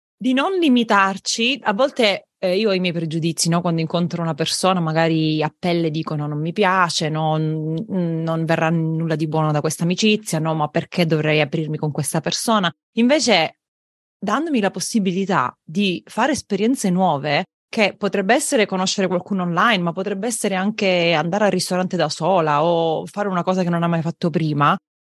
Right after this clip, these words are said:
veramente ti apre un po' il mondo, nel senso che fai qualcosa che non hai mai fatto, datti la possibilità che quella cosa funzioni.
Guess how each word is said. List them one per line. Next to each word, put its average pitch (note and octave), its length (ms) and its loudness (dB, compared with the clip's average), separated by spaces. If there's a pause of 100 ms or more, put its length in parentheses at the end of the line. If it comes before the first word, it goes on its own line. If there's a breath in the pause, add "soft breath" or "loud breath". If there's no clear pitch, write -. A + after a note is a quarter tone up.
(140)
veramente A3 880 2 (200)
ti A3 160 -2
apre F3+ 320 0
un E3+ 180 0
po' D#3+ 320 0
il F#3+ 180 0
mondo, D#3+ 460 0
nel F#3+ 160 -4
senso B3+ 260 0
che F3 340 0 (880)
fai - 180 0
qualcosa A#3+ 340 -2
che G#3 60 -2
non G3 140 0
hai F3+ 80 -2
mai F3 140 -4
fatto, E3 260 -4
datti G#3 260 0
la A3 100 4
possibilità F3+ 880 0 (280)
che G3 160 -4
quella G3 240 2
cosa B3+ 200 0
funzioni. E3 840 -2